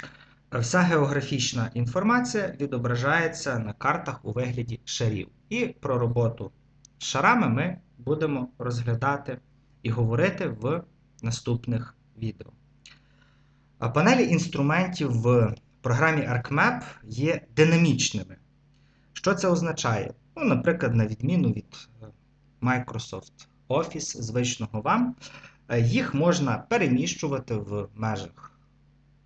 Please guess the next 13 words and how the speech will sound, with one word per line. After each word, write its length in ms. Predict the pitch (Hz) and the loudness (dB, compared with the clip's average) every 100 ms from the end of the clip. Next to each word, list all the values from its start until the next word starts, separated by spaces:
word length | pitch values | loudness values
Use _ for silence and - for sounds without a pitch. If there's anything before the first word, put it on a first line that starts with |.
| _ | _
такого, 480 | - - 123 110 101 - _ _ _ | -18 -6 -4 -4 -6 -12 _ _ _
скажімо, 360 | - 107 107 113 | -12 -8 -4 0
імпровізованого 960 | 117 135 127 120 127 113 110 107 107 - _ _ | 2 2 2 2 4 4 2 -2 -6 -14 _ _
робочого 600 | - 113 120 123 120 110 110 | -2 0 2 2 0 -4 -8
столу 540 | - 113 101 117 214 - - - - _ _ _ _ - | -8 -6 -4 -2 -4 -6 -20 -20 -20 _ _ _ _ -4
і 320 | 240 262 185 | 0 2 0
підлаштовувати 920 | 147 143 135 120 175 165 139 135 120 | 0 0 2 2 4 4 4 0 -2
ці, 420 | 120 - 127 117 110 _ - | -6 -4 0 0 -2 _ -8
е, 200 | 104 104 | -6 -4
панелі 520 | 139 170 247 240 233 247 - _ _ _ _ - | 0 2 4 4 2 -4 -12 _ _ _ _ -6
залежно 520 | 131 143 165 139 131 | 0 4 4 2 0
від 300 | 120 117 - - | 0 -2 -6 -6
потреб 360 | 120 185 220 | -2 2 2